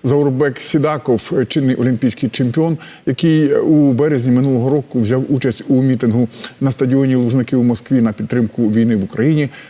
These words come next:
здобув ліцензію на олімпійські-, на Олімпіаду дві тисячі двадцять чотири на чемпіонаті світу з вільної боротьби, який проходить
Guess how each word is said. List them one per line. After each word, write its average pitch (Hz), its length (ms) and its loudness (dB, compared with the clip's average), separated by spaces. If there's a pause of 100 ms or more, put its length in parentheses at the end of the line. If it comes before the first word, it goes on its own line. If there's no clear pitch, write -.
здобув 165 340 0
ліцензію 135 440 0
на 123 80 2
олімпійські-, 123 600 -2
на 135 100 0
Олімпіаду 127 440 0
дві 107 140 0
тисячі 113 320 -2
двадцять 104 320 -2
чотири 147 360 -2
на 156 120 -2
чемпіонаті 120 560 -4
світу 117 380 -2
з 90 60 -4
вільної 95 260 0
боротьби, 95 420 -2 (400)
який 147 280 0
проходить - 560 -2